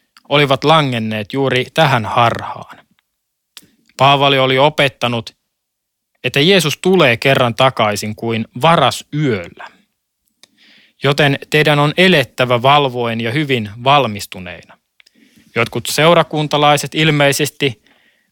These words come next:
vetivät näistä ohjeista sen johtopäätöksen, että nyt tulee valvoa koko ajan kaksikymmentäneljä seitsemän.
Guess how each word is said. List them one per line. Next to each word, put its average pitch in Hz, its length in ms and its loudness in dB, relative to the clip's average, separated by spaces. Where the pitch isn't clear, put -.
vetivät 151 460 0
näistä 147 360 2
ohjeista 139 580 0
sen 170 200 2
johtopäätöksen, 135 920 0
että 131 200 -4
nyt 147 180 -2
tulee 139 320 2
valvoa 131 480 2
koko 143 360 -2
ajan 117 380 0
kaksikymmentäneljä 147 960 0
seitsemän. 113 640 -2